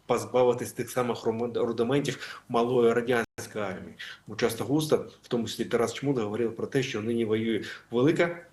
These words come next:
пострадянська армія проти маленької пострадянської армії. Це неприпустимо, тим більше, що ми маємо джерела, звідки ми можемо, е, черпати ті самі нові знання, методики, алгоритми.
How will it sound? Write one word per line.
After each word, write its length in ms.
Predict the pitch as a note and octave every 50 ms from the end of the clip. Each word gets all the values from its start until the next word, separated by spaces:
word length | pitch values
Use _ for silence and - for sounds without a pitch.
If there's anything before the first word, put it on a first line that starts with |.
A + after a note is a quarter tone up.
| _ _ _ _ -
пострадянська 720 | D3 C#3 D3 D3 D#3 C#3 C3+ C3+ C#3+ C3+ C3 C3+ - -
армія 260 | C3 B2 A#2+ A#2+ A#2
проти 320 | A2 A2+ B2 B2+ - C#3+ B2 -
маленької 800 | C#3 C3+ C#3 C#3+ C#3+ C#3 B2 A2 G2+ F#2+ F#2+ - F2+ F2 F2 F2 - _
пострадянської 920 | - A2 - - - - - B2 A#2 A2 A2+ A2+ G#2+ G#2 G#2+ - - G#2
армії. 220 | F#2 F2+ F2+ - - - - - - - -
Це 140 | - D#3 C#3+
неприпустимо, 800 | C3+ D3 D3 - - D3 - E3 - - - F#3 F3+ E3 D#3 - - - - -
тим 140 | - C#3 C3
більше, 260 | D3+ F3 F3 - C#3+
що 180 | C#3+ - D3+ C#3 - - - - - -
ми 240 | B2+ C#3 D3 C#3 B2
маємо 440 | A#2+ B2 B2+ C3+ C#3+ D#3 D3 C#3+ B2+
джерела, 460 | A2+ A2 B2 B2+ C3+ C3+ C#3+ D3 C#3+
звідки 280 | - C3+ C3 - -
ми 80 | C3+ C3+
можемо, 400 | B2+ C3+ C#3 C3+ C3+ C#3 C3 C3
е, 440 | B2 - C3+ C3+ B2 B2 A#2+ A#2+ A#2+ -
черпати 500 | - C3+ B2+ - C#3 C#3 C3+ C3+ - -
ті 160 | - - A#2+
самі 360 | - - B2+ B2 A#2 A#2 A#2
нові 320 | A#2 A2+ A#2 A#2+ A#2 B2+
знання, 460 | A#2+ G#2 A2+ A#2 A#2 A#2+ B2+ C#3+ D#3 D3
методики, 580 | B2+ A#2 A2+ - - D3+ D3 C3 B2 A#2 B2
алгоритми. 600 | A#2+ A2+ A2 A#2 C3 C#3 E3+ F3 E3 - A#2 A2